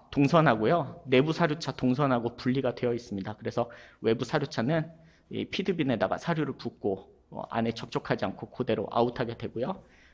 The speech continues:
그 이후에 내부 사료차가 들어가서 사료를 공급받아서 농장 내부에 사료를 공급하게 됩니다.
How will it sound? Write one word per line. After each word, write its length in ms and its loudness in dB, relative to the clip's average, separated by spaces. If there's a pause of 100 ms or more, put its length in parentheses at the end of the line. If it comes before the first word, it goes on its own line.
그 140 2
이후에 600 0
내부 200 2
사료차가 480 -2
들어가서 460 -2
사료를 360 0
공급받아서 800 -2 (380)
농장 400 6
내부에 360 2
사료를 380 0
공급하게 520 -2
됩니다. 480 -8